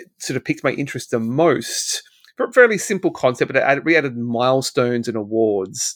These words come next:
to, to Terraforming Mars. So that, that's basically these, uh,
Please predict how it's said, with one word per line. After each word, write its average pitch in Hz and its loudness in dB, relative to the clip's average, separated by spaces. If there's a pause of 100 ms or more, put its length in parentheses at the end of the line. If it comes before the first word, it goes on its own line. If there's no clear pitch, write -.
to, 107 -4
to - -16
Terraforming 104 -8
Mars. 101 -10
So 123 -2
that, 139 2
that's 151 -2
basically 127 -2 (1800)
these, 120 0
uh, 123 2